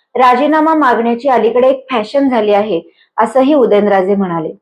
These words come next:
द्वेष पसरवण्याचे काम काँग्रेस पक्षाने जास्त केलं. द्वेष पसरवण्याचं काम काँग्रेस पक्षाने जास्त केलं आहे.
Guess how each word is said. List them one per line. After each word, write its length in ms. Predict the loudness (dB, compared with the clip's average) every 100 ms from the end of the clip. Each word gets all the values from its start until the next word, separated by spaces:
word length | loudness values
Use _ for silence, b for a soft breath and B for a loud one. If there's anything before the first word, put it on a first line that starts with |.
| _ _ _ _ _ _ _ _ _ _ -4
द्वेष 360 | 2 2 2
पसरवण्याचे 640 | -2 -2 0 0 0 0 0
काम 320 | 2 2 0
काँग्रेस 460 | 0 2 0 0
पक्षाने 520 | -4 -4 -2 -2 0 0
जास्त 380 | 0 0 -4 -2
केलं. 240 | -2 -2 -6 -14 _ _ _ b b b
द्वेष 280 | 0 2 2
पसरवण्याचं 600 | 0 2 2 2 0 0
काम 320 | 2 0 0
काँग्रेस 380 | 2 2 2 0
पक्षाने 480 | -2 -4 -2 0 2
जास्त 320 | 0 0 -6
केलं 280 | 0 2 2
आहे. 300 | 0 -4